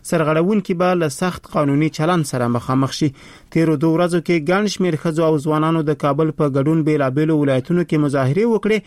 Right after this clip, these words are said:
او د پاکستان ضد شعارونه یې ورکول. دوی له طالبانو د کار، تحصیل او ټولنیز او سیاسي ژوند کې د ګډون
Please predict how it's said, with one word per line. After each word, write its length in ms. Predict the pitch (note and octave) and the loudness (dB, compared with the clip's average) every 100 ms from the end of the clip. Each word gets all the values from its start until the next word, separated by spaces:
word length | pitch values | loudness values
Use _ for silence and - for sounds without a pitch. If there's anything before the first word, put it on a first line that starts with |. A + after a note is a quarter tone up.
| - - - F3 | -10 -20 -10 -2
او 160 | F3 F3+ | 0 0
د 100 | F3 | 0
پاکستان 500 | F#3 F3 - F#3 F3+ E3+ | -2 -4 -4 -2 0 0
ضد 180 | F3 F#3 D#3 | -2 -4 -6
شعارونه 400 | - D3+ E3+ G3+ D#3 | -2 0 2 2 2
یې 60 | C#3 C3+ | 0 0
ورکول. 440 | B2+ C#3 C#3 C3+ D3+ | -2 -2 -2 0 0
دوی 80 | D#3 | 2
له 60 | D3 D3 | 0 0
طالبانو 480 | C#3 C#3+ F3+ F#3+ F#3+ - - - D#3 | 0 0 0 0 -2 -6 -20 -6 -4
د 160 | E3 G#3 | -2 0
کار، 260 | G3+ F#3 - | 0 0 -2
تحصیل 420 | D#3 C3+ F#3 F3+ F3 D3+ | -4 -2 0 0 2 2
او 80 | D#3 D#3 D#3+ D3+ | 2 0 -2 -2
ټولنیز 480 | C#3+ C#3+ D#3 C#3+ D3+ | 0 2 0 2 0
او 80 | D3 | 0
سیاسي 260 | D3 C3+ D#3+ | -2 -2 0
ژوند 180 | D#3 G#3 F#3+ | 0 0 0
کې 80 | G3+ | 0
د 20 | F3 D3+ | 0 0
ګډون 240 | C#3+ D#3+ | 0 0